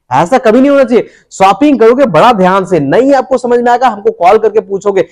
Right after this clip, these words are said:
मेरे जो भी student हैं उनको request करते हैं,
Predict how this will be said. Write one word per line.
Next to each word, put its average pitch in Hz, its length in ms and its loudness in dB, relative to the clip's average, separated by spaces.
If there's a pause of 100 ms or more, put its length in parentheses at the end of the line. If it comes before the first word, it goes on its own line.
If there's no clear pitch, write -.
(200)
मेरे 180 140 2
जो 175 160 2
भी 220 180 2
student 190 460 -6
हैं 190 80 0
उनको 175 420 -4
request 233 440 0
करते 202 260 -2
हैं, 147 120 -4